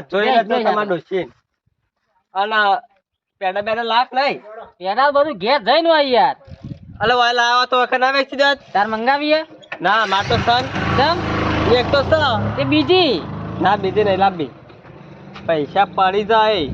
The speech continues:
Speaker 1: ઓનલાઈન માં ના આવે, ગણા તો નહીં આવે, કયો?
Speaker 2: હા, આવશે. ચમ ના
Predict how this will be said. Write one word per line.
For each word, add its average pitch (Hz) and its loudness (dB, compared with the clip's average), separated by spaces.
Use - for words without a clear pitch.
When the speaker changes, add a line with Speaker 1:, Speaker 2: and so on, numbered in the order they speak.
Speaker 1:
ઓનલાઈન 202 0
માં 190 0
ના 208 4
આવે, 214 2
ગણા 233 2
તો 240 0
નહીં 220 4
આવે, 180 0
કયો? 180 0
Speaker 2:
હા, 220 2
આવશે. 269 0
ચમ 302 0
ના 277 4